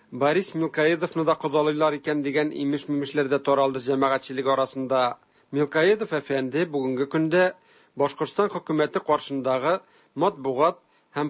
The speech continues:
полиграфия идарәсе башлыгы вазифаларын башкара. Исеме урысча булса да,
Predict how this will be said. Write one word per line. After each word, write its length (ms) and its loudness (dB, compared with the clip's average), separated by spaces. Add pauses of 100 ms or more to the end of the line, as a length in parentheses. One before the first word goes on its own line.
полиграфия 680 0
идарәсе 400 0
башлыгы 400 -2
вазифаларын 680 0
башкара. 600 0 (320)
Исеме 400 0
урысча 500 0
булса 340 -2
да, 160 2